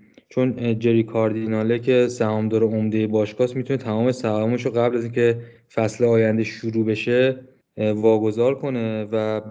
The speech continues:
برنامه‌شون اینه که اگه بتونن که مالک میلان بشن، مالدینیو بکنن رئیس باشگاه،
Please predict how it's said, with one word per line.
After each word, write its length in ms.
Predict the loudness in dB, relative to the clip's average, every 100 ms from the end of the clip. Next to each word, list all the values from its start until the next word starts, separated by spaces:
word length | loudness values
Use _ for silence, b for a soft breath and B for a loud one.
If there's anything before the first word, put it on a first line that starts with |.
| -16 _
برنامه‌شون 580 | -4 -2 -2 -2 -4 -4
اینه 120 | -4
که 180 | -2 -2
اگه 180 | 0
بتونن 420 | 0 0 -4 -4 -4
که 320 | -6 -6 -6
مالک 320 | -2 -2 -2
میلان 360 | 0 0 0 0
بشن، 180 | 0 0
مالدینیو 520 | 0 0 0 0 0
بکنن 320 | -2 -4 0
رئیس 220 | 0 0
باشگاه، 580 | 0 0 -2 -2 -2 -2